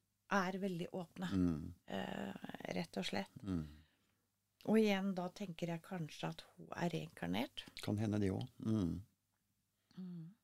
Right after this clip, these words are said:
Speaker 2: Så det er, eh,
Speaker 1: For da har hun veldig god kontakt med andre siden.
Speaker 2: Mhm. Ja, det er det også. Da sitter det ting kanskje igjen. Så, nei, det er veldig spennende.
Speaker 1: Det,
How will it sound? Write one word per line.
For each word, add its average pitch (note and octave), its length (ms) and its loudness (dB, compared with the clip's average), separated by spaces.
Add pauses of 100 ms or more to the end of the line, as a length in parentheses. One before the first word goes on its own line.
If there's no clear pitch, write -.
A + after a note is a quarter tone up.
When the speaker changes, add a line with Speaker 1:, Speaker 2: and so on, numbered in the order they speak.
(380)
Speaker 2:
Så - 140 -2
det G2 100 4
er, F#2 340 2
eh, F2 360 -2 (220)
Speaker 1:
For G#3 120 -4
da G#3 100 2
har F#3 280 2
hun F#3 580 4 (880)
veldig E3+ 460 2
god D#3 140 0
kontakt E3+ 360 -6
med E3+ 100 4
andre D#3+ 240 2
siden. F3 380 0 (100)
Speaker 2:
Mhm. D#2+ 440 2 (1400)
Ja, A2 200 4 (180)
det A#2+ 80 2
er A#2 40 4
det A2 100 4
også. A#2 180 -2
Da A#2 100 2
sitter - 340 0
det A2 120 -2
ting G#2 220 2
kanskje G#2 280 0
igjen. G#2 200 0 (880)
Så, G2+ 160 -2 (1600)
nei, D#3+ 160 10
det B2 140 -4
er C#3 440 6
veldig B2 240 2
spennende. B2 400 2 (160)
Speaker 1:
Det, B3+ 100 4